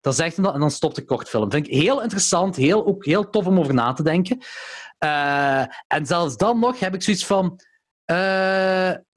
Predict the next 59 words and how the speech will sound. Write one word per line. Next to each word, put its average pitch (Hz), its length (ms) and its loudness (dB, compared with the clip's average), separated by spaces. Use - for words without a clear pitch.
ja, 233 180 0
oké, 240 160 0
het 190 100 2
is 147 120 -4
duidelijk, 202 380 2
die 190 80 0
kerel 214 360 2
heeft, 170 260 2
heeft, 160 260 0
heeft 147 160 -4
geen 208 160 0
belang 180 240 2
in 175 60 4
onze 151 160 2
maatschappij. 143 640 2
Eh, 147 540 2
die 131 120 -2
moet 143 240 2
niet 147 100 4
op 120 60 -2
deze 113 220 2
wereld 117 260 0
thuis 156 200 2
zijn, 196 120 0
dat 151 120 2
is 135 60 -2
een 123 80 -6
gevaar 127 180 0
voor 156 120 -2
de 185 60 4
maatschappij. 185 480 0
En 143 160 0
als 165 240 -2
er 151 60 -2
een 151 80 -2
fout 185 320 2
gebeurt 180 420 2
in 151 60 0
de 135 60 4
gevangenis 180 380 0
en 160 60 -2
die 143 100 4
ontsnapt, 175 520 0
dan 160 140 2
is 147 140 0
er 135 100 0
weer 160 180 4
een 165 80 0
onschuldig 160 440 0
leven 147 300 2
dat, 127 220 -2
dat 123 120 -4
verkloot 131 440 0
is 202 60 4
en 165 100 2
bla, 113 100 2
bla, 110 80 2
bla 110 140 0
allemaal. 233 420 2